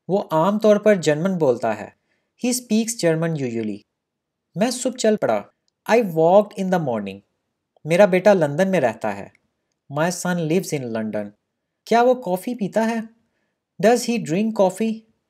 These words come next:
मुझे तस्वीरें बनाना पसंद है। I like to draw pictures। मेरे वालिद दफ्तर जाते हैं। My father goes to the office। क्या वो मजमून लिखता है?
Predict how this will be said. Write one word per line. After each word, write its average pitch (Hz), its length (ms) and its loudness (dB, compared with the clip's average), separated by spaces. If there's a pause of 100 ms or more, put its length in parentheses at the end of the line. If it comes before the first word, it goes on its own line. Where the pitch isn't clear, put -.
(720)
मुझे 240 200 0
तस्वीरें 220 560 0
बनाना 156 320 2
पसंद 113 420 -6
है। 101 180 -10 (520)
I 220 140 2
like 165 420 4
to 180 80 -8
draw 127 280 -4 (100)
pictures। - 400 -14 (1080)
मेरे 214 180 6
वालिद 196 300 6
दफ्तर 165 360 0
जाते 127 300 -2
हैं। 98 240 -14 (440)
My 165 180 0
father 170 360 2 (140)
goes 180 320 2
to 160 120 -4
the 139 140 -2
office। 104 340 -4 (1000)
क्या 202 140 4
वो 214 120 4
मजमून 190 460 0
लिखता 185 360 -2
है? 180 280 -4